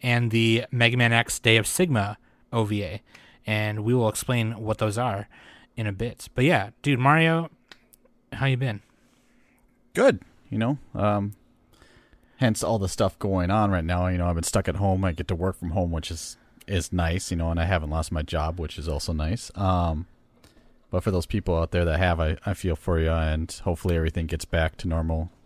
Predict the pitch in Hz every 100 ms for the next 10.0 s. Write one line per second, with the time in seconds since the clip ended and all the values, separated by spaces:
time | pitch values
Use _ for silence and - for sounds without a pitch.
0 | _ - 101 85 82 82 82 80 80 -
1 | - 76 - 104 101 95 87 85 92 87
2 | - - - - - - - 117 110 101
3 | 92 87 90 - - 170 147 156 139 135
4 | 120 127 123 127 113 117 113 110 104 104
5 | 101 98 113 - _ _ _ _ - -
6 | 92 90 90 - - - 123 113 120 113
7 | 104 107 - 107 104 104 104 101 104 101
8 | 101 98 104 127 - _ - - - -
9 | - 113 135 127 120 208 135 175 113